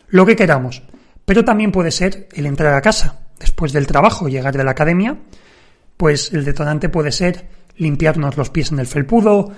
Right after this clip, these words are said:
simplemente el gesto de, de abrir la puerta con la llave. Pero tiene que ser algo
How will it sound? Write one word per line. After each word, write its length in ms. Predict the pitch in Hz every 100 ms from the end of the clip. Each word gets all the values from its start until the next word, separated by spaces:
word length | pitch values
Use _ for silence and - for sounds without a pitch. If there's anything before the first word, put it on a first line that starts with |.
| -
simplemente 480 | - 180 151 151 151
el 60 | 151
gesto 380 | - 170 - 156
de, 460 | 147 139 135 135 -
de 120 | 143
abrir 220 | 139 151
la 140 | 143 135
puerta 340 | 156 143 127
con 140 | 135
la 80 | 123
llave. 600 | 131 196 196 190 196 - - - - - - - - - - - - - _ - _ _ _ _
Pero 200 | - 202
tiene 180 | 208 269
que 100 | 254
ser 180 | - 202
algo 420 | 208 214 254 -